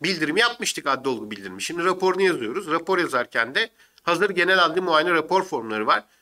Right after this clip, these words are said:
Bunları doldurmanızı bekliyoruz arkadaşlar. Bu şekilde işte konsültasyonları dolduruyorsunuz. Elle de ya da şeyle de yazabilirsiniz. E, bilgisayarda da yazmanıza imkan veriyor. Hazır programları var zaten. Bu şekilde üretiyorsunuz. En sonunda da işte raporun, bakın sonuç bölümüne.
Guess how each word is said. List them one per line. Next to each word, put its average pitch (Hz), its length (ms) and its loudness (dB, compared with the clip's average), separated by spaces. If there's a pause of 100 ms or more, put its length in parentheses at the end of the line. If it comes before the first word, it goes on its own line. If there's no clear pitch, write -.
(140)
Bunları 165 340 0
doldurmanızı 139 600 -2
bekliyoruz 135 440 -2
arkadaşlar. 95 640 -8
Bu 151 60 -12
şekilde 104 580 -6 (400)
işte - 140 -8
konsültasyonları 131 840 -4
dolduruyorsunuz. 98 580 -10
Elle 165 360 -2
de 147 240 -2 (340)
ya 147 120 2
da 165 80 0
şeyle 170 320 0
de 120 60 -2
yazabilirsiniz. 101 640 -6
E, 117 180 -6
bilgisayarda 131 540 -4
da 117 180 -10 (240)
yazmanıza 123 440 -4
imkan 123 360 -4
veriyor. 104 340 -8 (260)
Hazır 120 300 -6
programları 104 560 -8
var 90 140 -10
zaten. 87 460 -6 (360)
Bu 202 80 -6
şekilde 131 360 -4
üretiyorsunuz. 147 840 -4 (540)
En 180 160 2
sonunda 120 420 -4
da 113 60 -4
işte 113 240 -4
raporun, 170 380 -2
bakın 202 220 0
sonuç 160 380 -6
bölümüne. 127 560 -2